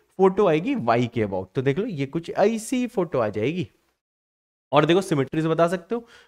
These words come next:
वन कॉमा ज़ीरो, तो यहाँ पे बच्चा पार्टी माइनस वन कॉमा ज़ीरो का। सर, सर, सर, हाँ बेटा, सर, सर, सर, हाँ सर, हाँ सर, सर, ये जो है ना सर, ये दोनों पार्ट आंसर है क्या सर?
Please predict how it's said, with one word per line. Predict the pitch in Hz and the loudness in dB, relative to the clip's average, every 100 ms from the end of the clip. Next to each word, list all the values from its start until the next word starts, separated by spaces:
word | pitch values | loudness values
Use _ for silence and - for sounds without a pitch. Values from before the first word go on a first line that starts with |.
| _ | _
वन | 120 156 | 4 4
कॉमा | 180 185 185 | 6 4 4
ज़ीरो, | 175 190 | 4 2
तो | 196 | 2
यहाँ | 147 113 | 0 0
पे | 123 | -2
बच्चा | 113 - | -2 -4
पार्टी | 104 101 104 | -4 -4 -6
माइनस | 107 135 165 | -4 -4 -4
वन | 156 147 | -6 -6
कॉमा | 135 127 | -6 -4
ज़ीरो | 120 113 | -4 -4
का। | 113 - - _ | -6 -12 -20 _
सर, | - 156 180 | 0 4 6
सर, | 180 - 170 | 4 2 2
सर, | 170 - 160 170 110 - | 2 2 4 4 2 0
हाँ | 127 | 0
बेटा, | 120 101 98 _ _ _ | 0 -2 -8 _ _ _
सर, | - 175 185 | 0 6 6
सर, | 165 - 170 | 6 2 2
सर, | 156 - 165 151 | 2 2 2 2
हाँ | 104 123 113 | 0 -2 -2
सर, | - 82 _ | -4 -12 _
हाँ | 135 | -2
सर, | 127 107 - - - | -2 -4 -8 -20 -20
सर, | _ - 190 | _ 4 6
ये | 156 151 160 | 6 6 4
जो | 160 | 6
है | 190 180 | 4 4
ना | 185 | 0
सर, | 175 160 117 120 | 2 2 2 -2
ये | 143 | -2
दोनों | 135 151 180 | 2 4 4
पार्ट | 202 202 196 | 4 6 6
आंसर | 185 160 139 | 4 2 2
है | 113 | 2
क्या | 113 | 0
सर? | 110 123 | 2 0